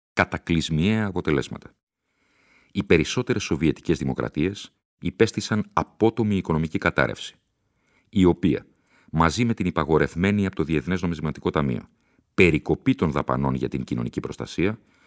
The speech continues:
οδήγησε σε πρωτοφανή επίπεδα φτώχειας και στέρησης. Στην πρώην Σοβιετική Ένωση,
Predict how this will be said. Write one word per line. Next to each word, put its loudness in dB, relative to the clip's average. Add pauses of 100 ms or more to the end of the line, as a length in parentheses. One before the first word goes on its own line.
(280)
οδήγησε 0
σε -4
πρωτοφανή 0
επίπεδα -4 (180)
φτώχειας -2
και -2
στέρησης. -4 (1300)
Στην 0
πρώην 2
Σοβιετική -2
Ένωση, -4